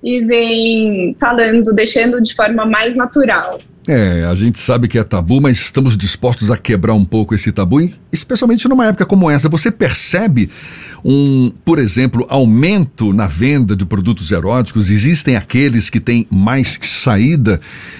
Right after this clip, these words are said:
Speaker 2: e que literalmente oferecem algo mais apimentado para os casais?
Speaker 1: Olha, com certeza. Essa data é muito importante pra gente. A gente brinca que é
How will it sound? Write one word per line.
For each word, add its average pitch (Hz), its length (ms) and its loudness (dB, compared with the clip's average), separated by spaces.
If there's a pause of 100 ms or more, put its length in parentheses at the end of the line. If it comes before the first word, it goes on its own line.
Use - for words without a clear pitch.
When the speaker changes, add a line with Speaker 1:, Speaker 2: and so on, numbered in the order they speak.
(120)
Speaker 2:
e 107 80 0
que 117 360 2
literalmente 131 1120 2
oferecem 101 840 0 (280)
algo 107 340 0
mais 107 320 2
apimentado 117 880 0
para 101 140 -2
os 95 120 -4
casais? 123 600 -6 (1200)
Speaker 1:
Olha, 247 240 -2
com 262 200 -2
certeza. 240 540 2
Essa 233 300 -2
data 262 260 -2
é - 20 -2
muito 269 400 4
importante 277 440 0
pra 220 160 0
gente. 208 280 0
A 247 60 2
gente 226 260 0
brinca 233 400 0
que 240 140 -4
é 214 420 2